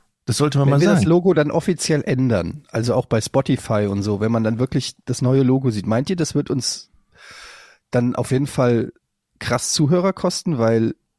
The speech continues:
Speaker 2: die sind natürlich ein anderes gewohnt und viele klicken, glaub ich, einfach nur auf das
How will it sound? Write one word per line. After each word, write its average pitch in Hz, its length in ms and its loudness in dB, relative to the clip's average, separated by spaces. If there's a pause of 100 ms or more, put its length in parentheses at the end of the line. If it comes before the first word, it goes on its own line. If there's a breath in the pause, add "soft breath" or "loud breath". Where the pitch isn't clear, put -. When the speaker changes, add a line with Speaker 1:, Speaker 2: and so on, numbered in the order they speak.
(180)
Speaker 2:
die 123 100 0
sind 120 140 0
natürlich 131 420 0
ein 113 80 -2
anderes 127 360 -2
gewohnt 127 440 0
und 117 140 -4
viele 143 240 -2
klicken, 151 320 -4
glaub 131 180 2
ich, 117 140 -4
einfach 127 260 -2
nur 127 300 0 (420 soft breath)
auf - 140 -6
das - 260 -4